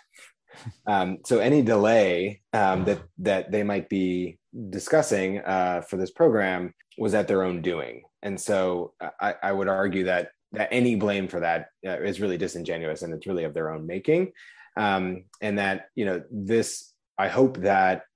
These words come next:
New York City or other major cities pursue some form of publicly owned, privately run networks, 'cause,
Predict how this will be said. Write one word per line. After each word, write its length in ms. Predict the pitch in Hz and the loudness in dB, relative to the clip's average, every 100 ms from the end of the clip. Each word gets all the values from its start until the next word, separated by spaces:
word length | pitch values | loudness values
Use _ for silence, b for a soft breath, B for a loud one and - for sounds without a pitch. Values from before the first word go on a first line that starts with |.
| - | -6
New 140 | 101 | -2
York 200 | 104 98 | -2 -2
City 280 | - 101 101 | 0 2 4
or 260 | 92 92 | 4 2
other 280 | 104 107 104 | 2 4 4
major 340 | 101 98 92 92 | 2 0 2 0
cities 640 | - 95 92 87 85 - _ - | 2 2 2 2 -4 -14 _ -12
pursue 360 | 123 - 135 120 | -10 2 6 6
some 280 | 117 104 | 4 0
form 340 | 95 101 92 92 | 0 0 0 0
of 340 | 87 82 80 _ _ - | 0 -2 -6 _ _ 0
publicly 440 | 131 110 113 101 | 2 4 4 4
owned, 300 | 95 92 90 | 4 2 -2
privately 400 | - 98 90 85 | 0 2 2 -2
run 240 | 87 87 85 | 0 -2 0
networks, 560 | 95 - 143 156 - | -4 2 4 4 -2
'cause, 280 | - 98 85 | -2 -2 -2